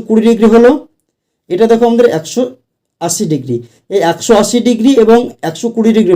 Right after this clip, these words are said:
মাঝে কত রয়েছে দেখো, একশো, এটাকে যদি সমান দুই ভাগে ভাগ করে দিই, তাহলে দেখো এখানে একটা, এখানে একটা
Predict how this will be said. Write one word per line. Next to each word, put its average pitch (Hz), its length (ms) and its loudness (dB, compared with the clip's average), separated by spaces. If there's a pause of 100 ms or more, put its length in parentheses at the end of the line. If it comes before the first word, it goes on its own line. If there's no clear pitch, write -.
মাঝে 175 240 0
কত 214 120 0 (120)
রয়েছে 226 260 2
দেখো, 233 140 2 (140)
একশো, - 180 -10 (320)
এটাকে 208 280 0
যদি 233 180 0
সমান 226 240 2
দুই 220 120 2
ভাগে 226 220 4
ভাগ 214 100 0 (100)
করে 226 180 6
দিই, 269 120 4 (380)
তাহলে 190 180 -8
দেখো 208 200 -2
এখানে 220 200 2
একটা, 226 200 0
এখানে 220 180 2
একটা 226 120 -2